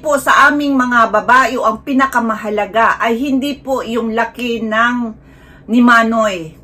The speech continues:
kundi kung paano nyo po kaming paligayahin at, ah, kung paano po ang performance ninyo.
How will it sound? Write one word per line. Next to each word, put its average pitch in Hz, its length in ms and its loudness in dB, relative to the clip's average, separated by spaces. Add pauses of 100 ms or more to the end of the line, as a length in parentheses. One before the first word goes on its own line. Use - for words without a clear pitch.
(100)
kundi 320 320 -2
kung 277 240 -4
paano 285 480 4
nyo 269 240 0
po 247 160 -6
kaming 240 320 0
paligayahin 214 1300 -2 (560)
at, 262 240 0
ah, 226 240 6
kung 254 240 -6
paano 269 480 4
po 254 160 -2
ang 233 160 -2
performance 277 800 -2
ninyo. 247 720 -2